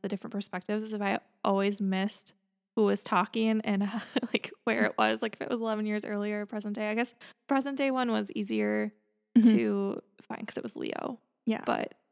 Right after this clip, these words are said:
Speaker 1: yeah, Kate and Meredith, I, I always got mixed up. <laughs> So.
Speaker 2: Yeah, well, found your way in the end.
Speaker 1: Oh, yeah. <laughs>
Speaker 2: Okay, so this book actually starts out with Shelby's perspective, which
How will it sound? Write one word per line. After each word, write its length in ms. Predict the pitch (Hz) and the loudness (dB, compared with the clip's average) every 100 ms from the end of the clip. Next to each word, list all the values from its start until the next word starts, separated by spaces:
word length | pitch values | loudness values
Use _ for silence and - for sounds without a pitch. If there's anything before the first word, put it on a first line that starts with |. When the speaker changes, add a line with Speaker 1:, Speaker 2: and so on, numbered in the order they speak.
| _ _ _ - | _ _ _ -8
Speaker 1:
yeah, 340 | 220 214 - 220 _ | -2 0 0 -2 _
Kate 220 | - 233 | -2 0
and 80 | 226 | 2
Meredith, 520 | 214 196 214 220 220 - | 2 2 2 0 -4 -6
I, 220 | - 214 | -4 -2
I 40 | |
always 240 | 196 196 196 | -2 -4 -6
got 280 | 214 202 - _ | -6 -6 -8 _
mixed 300 | - - - | -16 -14 -16
up. 140 | - - _ - 262 - | -16 -16 _ -8 -8 -8
<laughs> 80 | 330 - - - - - - | -8 -6 -10 -14 -16 -20 2
So. 600 | 240 220 - _ - - - _ _ _ _ _ _ _ | 2 2 -8 _ -8 -8 -10 _ _ _ _ _ _ _
Speaker 2:
Yeah, 200 | 240 214 - | 2 2 0
well, 220 | 220 196 185 _ - | 0 0 -2 _ -2
found 260 | 226 208 | 2 4
your 100 | 190 | 2
way 140 | 180 180 | 0 0
in 100 | 185 | -2
the 100 | 202 | 0
end. 200 | 190 - - | 2 0 -2
Speaker 1:
Oh, 100 | - | -4
yeah. 580 | - - - _ - 262 | -4 -6 -14 _ -12 -10
<laughs> 140 | - - _ _ _ _ _ - | -10 -14 _ _ _ _ _ 2
Speaker 2:
Okay, 280 | 254 220 214 - | 4 2 -2 -6
so 440 | - 269 240 190 | 2 6 8 6
this 220 | 208 262 | 4 2
book 180 | - 349 | 0 0
actually 320 | 262 247 262 | 0 0 0
starts 360 | 254 240 220 - | 2 2 2 4
out 280 | 202 202 214 | 4 2 0
with 280 | 196 190 - | -2 -2 -6
Shelby's 460 | - 294 226 196 | 2 4 6 2
perspective, 680 | - 185 - - - 196 208 | 0 -4 -2 -4 -2 -4 -2
which 240 | - - | -2 -4